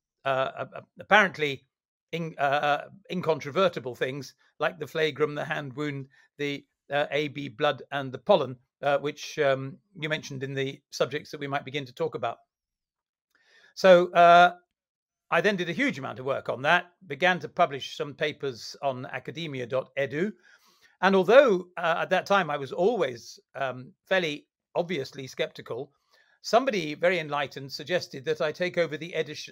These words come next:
editorship of the newsletter of the British Society for the Turin Shroud, which in those days didn't mean the British Society in favour of the authenticity of the Turin Shroud. It just meant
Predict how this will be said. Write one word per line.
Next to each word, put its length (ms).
editorship 640
of 100
the 80
newsletter 640
of 100
the 80
British 380
Society 520
for 200
the 100
Turin 380
Shroud, 480
which 180
in 60
those 220
days 400
didn't 240
mean 320
the 80
British 340
Society 760
in 160
favour 380
of 100
the 140
authenticity 760
of 140
the 100
Turin 380
Shroud. 400
It 180
just 180
meant 180